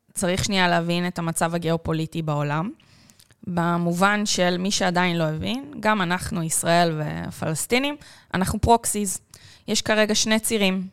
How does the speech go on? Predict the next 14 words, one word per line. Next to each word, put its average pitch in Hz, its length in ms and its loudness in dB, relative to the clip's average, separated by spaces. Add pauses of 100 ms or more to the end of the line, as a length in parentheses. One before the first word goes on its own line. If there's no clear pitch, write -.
(160)
בעולם 175 480 6
הזה. 175 180 0 (400)
הציר 202 260 0
אחד 196 320 4
הוא 175 80 4
הציר 180 280 2
המערבי, 165 560 2 (140)
שמדינת 170 640 -2
ישראל, 160 480 0 (180)
תודה 160 260 -2
לאל, 147 200 -2
משתייכת 160 640 0
אליו. 233 240 4 (800)
אה, 175 40 0